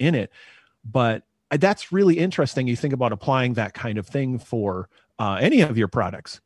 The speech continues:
right? Where maybe there's one that is the, um, the early draft cons-, oh yeah, Steam, I think, um, there's two po-, two different, um, uh, product,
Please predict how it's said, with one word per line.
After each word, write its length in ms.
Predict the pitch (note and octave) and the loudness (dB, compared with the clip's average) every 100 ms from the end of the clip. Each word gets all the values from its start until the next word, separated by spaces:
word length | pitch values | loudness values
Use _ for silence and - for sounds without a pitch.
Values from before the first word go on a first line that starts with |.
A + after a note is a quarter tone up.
| - | -4
right? 220 | A2 - | -2 0
Where 320 | B2 A2 G2+ - _ _ _ | 0 0 -2 -6 _ _ _
maybe 360 | A#2 A#2 B2+ C3+ | 2 4 6 6
there's 260 | C3 B2+ | 6 4
one 400 | A2+ A2+ A#2+ B2+ | 2 0 2 2
that 320 | B2 G#2 G#2 A2+ | 0 0 -2 -2
is 480 | G#2 G2 F#2+ G2 - _ _ _ G2+ | 0 0 -2 -8 -16 _ _ _ -4
the, 440 | A2 F#2+ G2 G2 - _ _ _ | -2 0 -2 -6 -14 _ _ _
um, 420 | G2 F#2 F2+ F2+ - | -8 -6 -6 -8 -6
the 160 | B2 - | -6 2
early 300 | C#3+ C#3 B2+ | 4 4 4
draft 380 | B2 A2+ B2+ - | 2 2 0 0
cons-, 220 | C#3 D3 | -2 2
oh 80 | F#3+ | 2
yeah, 160 | E3+ | 2
Steam, 420 | G#2+ - G3 A#3 F3+ | 0 -4 0 2 2
I 80 | |
think, 320 | C#3+ D#3+ C#3+ - - | 0 -2 -4 -10 -6
um, 420 | B2+ A#2 A2 G#2+ | -2 0 -2 -2
there's 420 | A2 A#2+ A#2 - - _ | 0 0 0 -6 -16 _
two 440 | - G3 G#3 G#3 F3 _ _ _ | 2 4 6 4 2 _ _ _
po-, 260 | - D3+ D3+ - | 0 2 2 -2
two 240 | - E3+ F#3 | -4 0 4
different, 500 | F3 - C3 B2 - _ _ _ _ - | 4 4 2 0 -6 _ _ _ _ -2
um, 500 | A#2 A2+ G#2 G#2 G2+ _ _ _ _ _ _ _ _ _ _ _ - | 0 2 2 0 -2 _ _ _ _ _ _ _ _ _ _ _ -10
uh, 360 | A#2+ A#2 A2 | -8 -6 -8
product, 460 | B2+ - G3 - - | -4 2 2 2 -6